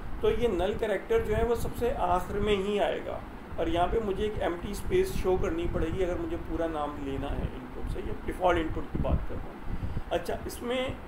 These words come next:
दूसरा तरीका जो डिफ़ॉल्ट वैल्यूज इनपुट देने का है, वो कुछ इस तरह से है कि आप character name to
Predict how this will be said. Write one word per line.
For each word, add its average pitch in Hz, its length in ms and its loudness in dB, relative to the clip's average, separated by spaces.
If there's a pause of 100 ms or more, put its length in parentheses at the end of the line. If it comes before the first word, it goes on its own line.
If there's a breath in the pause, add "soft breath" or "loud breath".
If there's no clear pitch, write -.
(120)
दूसरा 247 360 0
तरीका 226 480 2
जो 220 220 0
डिफ़ॉल्ट 185 480 0
वैल्यूज 180 440 0
इनपुट 202 340 -2
देने 175 300 0
का 208 100 0
है, 196 160 2
वो 208 100 0
कुछ 208 120 0
इस - 180 -4
तरह 208 120 2
से 196 120 -2
है 170 220 0
कि 196 320 2 (580)
आप 175 340 4 (440)
character 180 560 2 (2250)
name 170 460 2
to 208 180 4